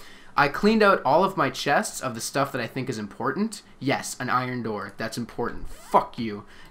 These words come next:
<laughs> Don't judge me. And, uh, this is my cow farm. My sky cow farm. Come at me, bro. Uh, this chest, yeah, a whole bunch of wheat that I used to farm them.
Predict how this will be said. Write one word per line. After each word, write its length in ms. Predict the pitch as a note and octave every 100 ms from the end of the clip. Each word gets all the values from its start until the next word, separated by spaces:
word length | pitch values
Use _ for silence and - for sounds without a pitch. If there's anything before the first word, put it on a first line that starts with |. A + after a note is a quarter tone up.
| -
<laughs> 80 | - - - - - - - - - D#4 - - F4+ C#4 - E4 -
Don't 220 | F#3 F3+
judge 340 | - E3 C#3 B2
me. 300 | A#2+ C3 C3 - - -
And, 300 | - E3 D#3+
uh, 240 | D#3+ D#3+ D#3
this 140 | D3 F3
is 60 |
my 160 | G3 F#3
cow 280 | - C#3 C3+
farm. 380 | - G#2+ G#2 G#2
My 180 | B2 C3+
sky 520 | - - F3 E3 F3+
cow 320 | G3 D#3+ D3+
farm. 460 | - A#2 G2+ F#2+ -
Come 200 | - D3
at 140 | C#3+
me, 80 | A2+
bro. 320 | G2+ G2+ G2 - - - - - - -
Uh, 580 | A#2 A#2 A2 G2 D2+
this 220 | C#2+ A#2 -
chest, 400 | - D3+ D3+ A#2
yeah, 140 | G2+
a 20 |
whole 140 | G2+ A2+
bunch 180 | A2+
of 120 | A2+ G2+
wheat 200 | A2 A2+
that 80 |
I 40 | G#2
used 180 | G#2 -
to 60 |
farm 300 | - A2+ A#2
them. 200 | B2+ C#3